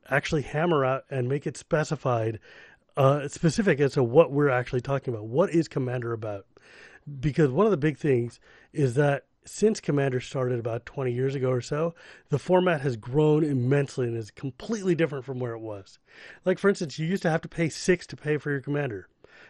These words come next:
You used to only be able to use Elder Dragons as your Commander. You used to be able to tuck your crew, um, to tuck the Commander into the deck and force people to play Highlander. None of these things apply anymore.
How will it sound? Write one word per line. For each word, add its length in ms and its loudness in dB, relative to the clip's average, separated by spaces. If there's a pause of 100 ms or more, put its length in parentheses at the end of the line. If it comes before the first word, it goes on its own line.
You 140 4
used 180 4
to 60 0
only 160 2
be 120 0
able 100 2
to 80 -8
use 220 -2
Elder 240 6
Dragons 360 2
as 100 -4
your 100 -8
Commander. 440 -10 (420)
You 120 2
used 240 2
to 80 -12
be 80 2
able 200 0
to 160 -6 (120)
tuck 300 -2
your 100 -4
crew, 280 0
um, 420 2 (300)
to 160 0
tuck 280 0
the 60 -14
Commander 380 -2
into 220 4
the 80 -4
deck 300 2 (260)
and 120 -8
force 220 -2
people 180 -6
to 80 -10
play 180 0
Highlander. 600 0 (500)
None 140 6
of 80 6
these 160 0
things 180 2
apply 380 2
anymore. 440 -2